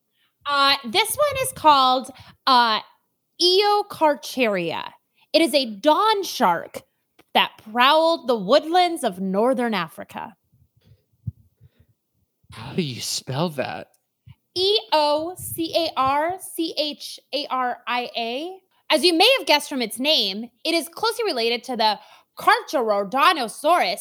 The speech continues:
Speaker 1: the great white shark lizard. Can you imagine
Speaker 2: Great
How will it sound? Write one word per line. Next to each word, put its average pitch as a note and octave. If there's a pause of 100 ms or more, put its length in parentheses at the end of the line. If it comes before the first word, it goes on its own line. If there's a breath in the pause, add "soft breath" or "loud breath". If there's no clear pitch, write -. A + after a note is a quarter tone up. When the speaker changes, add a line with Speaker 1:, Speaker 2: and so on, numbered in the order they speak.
(160)
Speaker 1:
the E4+
great G#3+
white C4+
shark G4
lizard. - (800)
Can F#4
you A4+ (140)
imagine D#4
Speaker 2:
Great A3